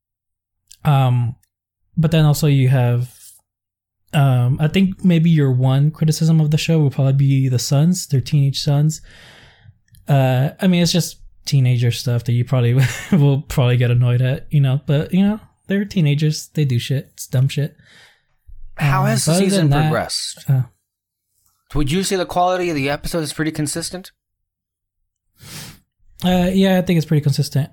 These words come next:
Speaker 1: uh, with the C W shows in terms of, like, C G I.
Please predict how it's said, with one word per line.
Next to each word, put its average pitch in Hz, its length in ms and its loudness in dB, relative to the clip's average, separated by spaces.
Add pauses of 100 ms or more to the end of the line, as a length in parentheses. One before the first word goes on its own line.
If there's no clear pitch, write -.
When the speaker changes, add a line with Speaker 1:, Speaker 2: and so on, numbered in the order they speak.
(120)
Speaker 1:
uh, 147 320 2
with 135 120 0
the 139 40 2
C 151 120 0
W 139 240 2
shows 131 640 -4
in 131 160 2
terms 151 180 2
of, 139 140 2
like, 120 160 0
C - 180 -2
G 151 180 2
I. 151 420 2